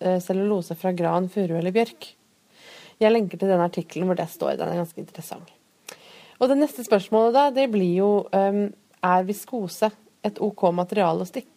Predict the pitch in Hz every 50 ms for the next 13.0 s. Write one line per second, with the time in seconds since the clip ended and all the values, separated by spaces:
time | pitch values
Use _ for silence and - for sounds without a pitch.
0 | _ - - 262 247 240 - - 349 349 - - _ _ _ - - - - -
1 | - 277 269 - 226 277 294 294 285 302 294 226 196 196 208 220 220 196 202 190
2 | 185 175 - 180 175 190 196 190 185 180 180 - 190 175 180 185 185 - - -
3 | - - _ _ - 190 190 185 185 185 185 180 185 185 180 180 _ _ _ _
4 | _ _ _ _ _ _ _ _ _ - - 202 254 254 247 247 220 202 190 202
5 | 196 190 190 196 226 214 - - 208 214 214 208 220 196 190 196 196 185 170 170
6 | 170 180 175 208 196 175 - 180 175 175 175 165 165 - - 180 180 175 175 180
7 | - - - 196 - - 185 170 170 - 202 175 165 - 233 214 - 208 185 185
8 | 180 180 180 175 180 180 170 170 170 180 175 170 175 170 - - 208 180 165 -
9 | 254 240 - - - - _ - 220 220 226 262 277 269 - 180 180 185 196 208
10 | 202 196 - - - 220 220 196 180 185 170 175 170 - 247 208 175 165 165 -
11 | 202 - - 175 175 185 170 160 165 180 - - 226 233 240 226 220 214 202 196
12 | 196 202 214 214 202 208 - 233 202 185 180 175 180 185 175 175 175 180 175 175